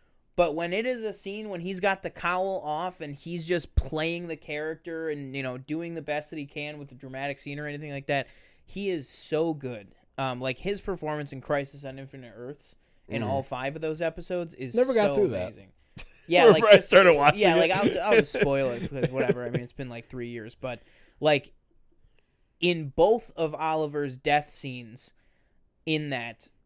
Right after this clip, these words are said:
Speaker 1: Grant Gustin's reactions is, like, you can, like, feel it. Like, he
Speaker 2: Mm-hmm.
Speaker 1: is so good in that character.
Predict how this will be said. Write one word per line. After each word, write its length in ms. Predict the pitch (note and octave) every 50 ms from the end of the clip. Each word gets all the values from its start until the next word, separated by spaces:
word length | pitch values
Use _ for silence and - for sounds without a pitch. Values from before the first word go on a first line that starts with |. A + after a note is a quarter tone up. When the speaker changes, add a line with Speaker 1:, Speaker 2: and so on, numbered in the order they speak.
| _ _ _ _ _ _ _ _ - C#3+
Speaker 1:
Grant 300 | - F3 F3+ F#3+ F3 -
Gustin's 420 | F3+ F3+ E3+ - - E3+ D#3+ C#3
reactions 640 | C#3 C3+ C3 C3 C3+ C#3 C#3 - - D3 B2+ A#2+
is, 120 | B2+ B2 B2
like, 180 | B2 A#2+ A#2+ C3+
you 100 | C#3+ D3+
can, 220 | D3+ D#3 C#3 B2+
like, 200 | B2 A#2+ A2 G2 -
feel 480 | - - - - C3+ C3 B2 A#2 G#2+
it. 200 | - - - - -
Like, 180 | B2 C3 B2 A#2 G#2
he 80 | G2+ -
Speaker 2:
Mm-hmm. 80 | F3
Speaker 1:
is 120 | E3 C#3 -
so 440 | - - - - E3 D3+ D3 D3 C#3+
good 220 | B2 B2+ B2+ B2 B2
in 80 | A#2+
that 180 | A#2 A2+ A2+ -
character. 540 | - B2+ A#2 A2+ A2+ A2+ - A2 A2 G2